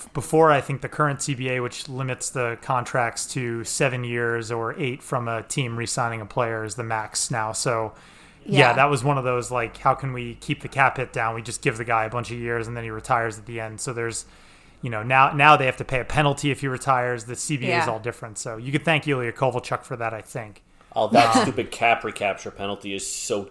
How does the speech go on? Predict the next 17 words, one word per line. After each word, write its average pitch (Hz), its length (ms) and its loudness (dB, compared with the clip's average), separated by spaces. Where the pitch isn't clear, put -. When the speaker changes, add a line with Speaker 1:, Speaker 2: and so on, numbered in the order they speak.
Speaker 3:
dumb. 92 320 -2
It's 113 200 -2
gonna 120 200 0
be 110 180 -2
out 95 120 2
of 90 80 -4
the 90 60 -6
next 87 120 6
Speaker 2:
But 208 80 6
Speaker 3:
C 90 160 -8
B 131 100 -6
A. 85 200 -6
Speaker 2:
Yeah. 90 40 -10
Speaker 3:
I 131 160 4
hate 101 280 0
it. - 240 -8
Speaker 2:
Speaking, 262 520 -2